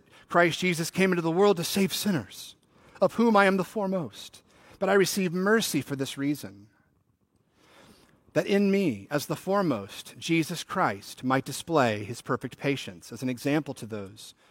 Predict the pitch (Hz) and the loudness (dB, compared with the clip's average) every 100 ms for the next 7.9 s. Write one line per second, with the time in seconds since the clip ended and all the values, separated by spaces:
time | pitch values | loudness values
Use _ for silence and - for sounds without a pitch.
0 | _ _ - 135 131 123 139 135 131 139 | _ _ -4 0 0 0 -4 0 2 2
1 | 143 120 117 117 117 113 - 107 113 120 | 0 -2 -4 -6 -8 -10 -8 -8 -2 -2
2 | 98 - - _ _ - 143 131 170 175 | -4 -16 -20 _ _ -6 -4 -2 2 2
3 | 165 139 135 160 131 107 - 139 147 170 | 4 4 4 4 2 -4 -4 0 2 2
4 | 143 120 123 165 156 135 123 135 170 175 | 0 -2 -2 -2 -2 -4 -2 0 0 -2
5 | 170 180 156 117 - - - 160 160 - | 0 0 0 -2 -10 -20 -6 -4 -4 0
6 | 185 196 160 156 151 170 202 147 - 170 | 4 6 6 2 0 2 2 0 0 0
7 | 175 165 160 139 120 117 113 98 | 2 0 0 -2 -4 -4 -6 -10